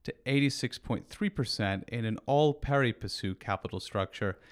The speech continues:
and to eighty-one point eight percent when the bank debt ranks ahead of the bonds. However, there's a real risk that, as is in the case with Astaldi, C M C's receivables balance continues to grow.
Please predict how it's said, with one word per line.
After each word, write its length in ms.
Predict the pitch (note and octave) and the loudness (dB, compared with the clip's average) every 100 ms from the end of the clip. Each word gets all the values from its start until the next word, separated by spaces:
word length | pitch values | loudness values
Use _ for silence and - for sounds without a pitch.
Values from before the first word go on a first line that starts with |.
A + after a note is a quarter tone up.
| - _ _ _ | -20 _ _ _
and 200 | A#2+ A#2+ | 0 2
to 220 | A#2+ C3 C3 | 2 -2 0
eighty-one 540 | C#3+ D3 B2+ B2 A#2+ | 2 2 2 4 2
point 340 | - - A2+ | 0 -2 0
eight 220 | B2+ C#3 - | 0 0 -4
percent 440 | A2 - F#2+ - | -6 -2 -4 -4
when 140 | A#2 | -6
the 80 | G#2 | -4
bank 320 | G2+ A2+ B2 | 0 2 0
debt 220 | - A#2 - | 0 -2 0
ranks 440 | G#2 G2+ F#2+ - - | 0 0 -4 -12 -12
ahead 380 | G#2+ G2+ - C3 | -12 -10 -2 0
of 80 | G#2+ | 0
the 60 | F#2+ | -2
bonds. 500 | G2 - - - - - - _ _ _ | -4 -4 -8 -14 -20 -20 -20 _ _ _
However, 560 | A2+ A#2+ B2 G2+ G#2+ - - | 4 6 6 4 2 -4 -8
there's 340 | B2 A#2 A#2+ | 0 2 4
a 60 | B2 | 4
real 260 | C#3+ D3 | 4 4
risk 380 | B2 A#2 - - | 4 2 2 -2
that, 340 | G2 G2+ A#2 - - - - | 0 2 0 -6 -20 -20 -12
as 300 | A2+ A#2+ - | -4 -4 -2
is 60 | C3+ | 0
in 60 | |
the 60 | C#3+ | 0
case 300 | C#3+ C3 B2+ | 2 0 0
with 80 | A#2 | -6
Astaldi, 640 | G#2+ - F#3+ F3 G#2+ F#2 - - - _ | -6 0 4 4 4 0 -4 -20 -20 _
C 260 | - - | -8 0
M 80 | D3 | 0
C's 240 | C3+ C#3 B2+ | 0 -2 -2
receivables 600 | B2 - F3+ D#3 B2 - | -4 -2 -2 0 -2 2
balance 420 | G#2 G#2 G2+ - | 2 2 0 -4
continues 480 | - A2+ G2+ F#2 - | -8 -6 -4 -4 -6
to 100 | - | -12
grow. 520 | - B2+ A#2+ F#2+ | -2 4 6 4